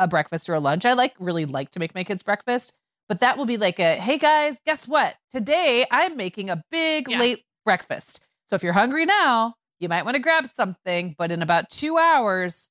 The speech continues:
Speaker 1: you're gonna have a big spread." But the kids know that that's the exception, not
Speaker 2: Yeah.
Speaker 1: the rule, and they are on their own. And they probably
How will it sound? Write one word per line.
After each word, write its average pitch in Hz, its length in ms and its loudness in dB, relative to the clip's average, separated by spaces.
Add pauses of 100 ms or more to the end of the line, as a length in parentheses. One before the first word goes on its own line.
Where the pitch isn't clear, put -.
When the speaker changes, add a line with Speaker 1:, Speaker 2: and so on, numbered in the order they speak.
Speaker 1:
you're 185 140 -6
gonna 196 140 2
have 170 180 2
a 156 40 -6
big 202 260 -2
spread." 160 460 0 (320)
But 196 120 -6
the 233 80 0
kids 269 280 -2
know 254 160 2
that 202 140 0
that's 190 280 2
the 180 120 -6
exception, 180 580 -6
not 170 160 -2
Speaker 2:
Yeah. 160 140 -8 (240)
Speaker 1:
the 165 80 -8
rule, 160 260 2
and 170 140 2
they 170 80 4
are 170 80 6
on 170 140 4
their 185 100 0
own. 220 160 2
And 285 80 -4
they 381 60 -2
probably 427 500 0